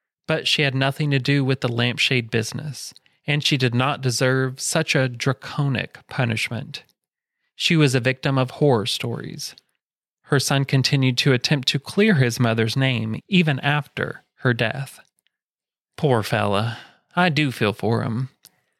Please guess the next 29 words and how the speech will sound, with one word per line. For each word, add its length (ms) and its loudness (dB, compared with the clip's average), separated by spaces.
We 240 6
all 540 2
would 300 0
wish 320 2
that 200 2
our 140 2
parents 640 -2
were 300 0
good 300 2
people 440 0
just 380 0
caught 240 -2
in 160 2
a 60 4
wheel 400 4
of 80 0
fear 560 4
and 160 0
orders. 680 0
It 220 0
would 360 0
be 160 6
hard 380 0
to 160 0
accept 580 -4
what 340 0
the 100 -2
Kochs 540 -8
did 440 2